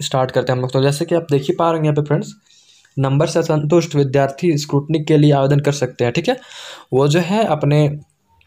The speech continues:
कॉपी रीचेक करवा सकते हैं। किसी का क-, नम-, नंबर अगर कम आ गया है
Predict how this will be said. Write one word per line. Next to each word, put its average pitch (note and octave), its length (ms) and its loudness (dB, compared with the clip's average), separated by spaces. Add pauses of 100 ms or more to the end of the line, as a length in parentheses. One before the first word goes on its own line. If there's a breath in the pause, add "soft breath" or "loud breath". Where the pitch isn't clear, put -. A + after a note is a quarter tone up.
(520)
कॉपी C3 300 2
रीचेक D#3+ 440 0
करवा B2 220 2
सकते B2 300 -4
हैं। B2 100 -4
किसी C3+ 220 -4
का C#3+ 100 0
क-, C#3 200 -4
नम-, B2+ 360 -2
नंबर B2+ 340 0
अगर C#3+ 140 2
कम C#3+ 280 0
आ D3 100 4
गया C3+ 220 2
है D#3 140 0